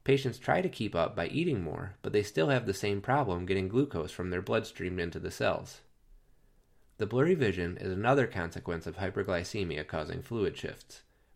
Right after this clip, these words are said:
this time by making the lens in the eye swell and distort. The last way that new onset diabetes presents is with diabetic ketoacidosis, or D K A. D K A happens when the body's compensatory mechanisms start failing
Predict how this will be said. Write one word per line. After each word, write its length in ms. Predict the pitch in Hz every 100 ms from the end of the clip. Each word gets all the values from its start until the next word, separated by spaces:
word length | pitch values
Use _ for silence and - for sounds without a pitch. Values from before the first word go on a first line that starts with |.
| -
this 160 | 143 -
time 260 | 90 87
by 100 | 87
making 340 | 95 95 92 87
the 80 |
lens 300 | 87 98 110
in 100 | 98
the 120 | 92 -
eye 260 | 117 90
swell 480 | 82 - - 101 113
and 160 | - 92
distort. 580 | 90 - - 85 - - _ _ _ _ _ _ - _ _ _ _ _ - -
The 100 | 110
last 340 | 104 110 156 -
way 200 | 113 101
that 140 | 98
new 200 | 101 117
onset 400 | 107 104 - 98
diabetes 500 | 92 90 98 92 98
presents 480 | - 101 80 71 -
is 160 | -
with 160 | 87 87
diabetic 520 | 90 95 104 87 85
ketoacidosis, 1080 | - 95 92 90 92 95 85 76 82 - - -
or 120 | -
D 220 | 87 90
K 140 | 82 85
A. 340 | 76 82 - - _ _ - - - _ _ - _ _
D 140 | - 143
K 140 | 165
A 260 | 170 107 98
happens 400 | 95 98 104 98
when 140 | 92
the 60 | 87
body's 340 | 85 92 117
compensatory 680 | - 110 104 101 98 98 90
mechanisms 580 | 90 90 90 87 87 85
start 320 | - 90 -
failing 540 | - 110 85 62 -